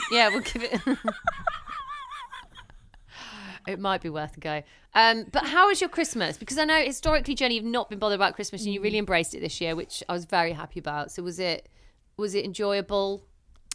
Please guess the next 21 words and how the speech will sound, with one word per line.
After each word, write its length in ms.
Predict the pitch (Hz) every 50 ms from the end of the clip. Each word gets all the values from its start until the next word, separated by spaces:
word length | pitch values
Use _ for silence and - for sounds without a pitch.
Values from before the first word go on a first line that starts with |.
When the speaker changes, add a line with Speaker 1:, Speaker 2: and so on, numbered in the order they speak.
| - -
Speaker 2:
It 160 | - 311 254 247
was 240 | 311 320 - 269
really 420 | 247 220 208 277 285 285 277 285 277
nice, 380 | 247 240 226 220 208 202 -
thank 320 | - 190 170 151 151 - -
you. 240 | 170 160 160 160 - - -
It 160 | 220 220 - 208
was, 380 | 233 226 226 214 196 - - -
the, 120 | - - - -
Christmas 420 | - - 320 - - 277 277 - -
Day 300 | - 254 233 226 220 226
was 180 | 208 202 190
at 80 | 214 -
ours, 360 | 175 175 165 160 160 165 165 -
so 160 | - 208 196
that 120 | 208 -
was 120 | 196 185 -
great. 440 | - 190 180 170 165 160 165 - - - - - - - - -
Bear 380 | 165 147 - 226 220 214 214 208
loved 420 | 214 202 190 175 - - 175 190
it. 300 | 185 180 180 175 -